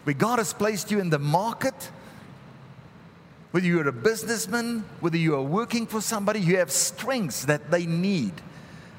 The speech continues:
And people around you have got strengths that you need. In the family where God has placed you, in the church where God has placed you, use those gifts. Turn to the person next to you, say,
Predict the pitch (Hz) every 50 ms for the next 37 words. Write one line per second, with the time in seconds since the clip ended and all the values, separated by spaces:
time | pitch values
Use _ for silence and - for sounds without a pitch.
0 | - - 170 160 147 - - 254 226 - 233 226 220 208 214 214 214 226 220 160
1 | 180 160 139 123 165 151 - - - - - 202 208 180 143 123 - - 131 131
2 | - 110 120 131 147 147 139 135 139 120 90 87 - - - - - - - -
3 | - - - - - - - 196 175 180 180 - - - 226 226 226 233 233 226
4 | 208 208 190 160 156 185 208 202 190 - - - - 202 208 208 - - - 170
5 | 160 160 156 151 - - - 220 220 214 214 - 202 190 170 - - 196 202 190
6 | 170 - - - 196 190 196 170 - - 156 123 90 - - - - - - -
7 | - - - - 104 104 104 139 175 190 196 202 196 202 196 160 143 - - -
8 | - - - - 98 98 120 135 131 139 135 131 123 - - - - - - -
9 | - - - 107 110 120 123 90 - - - - - - - - - 208 233 196
10 | 208 190 202 185 - - 202 208 202 175 - 185 180 185 190 175 - 180 147 -
11 | 175 180 175 156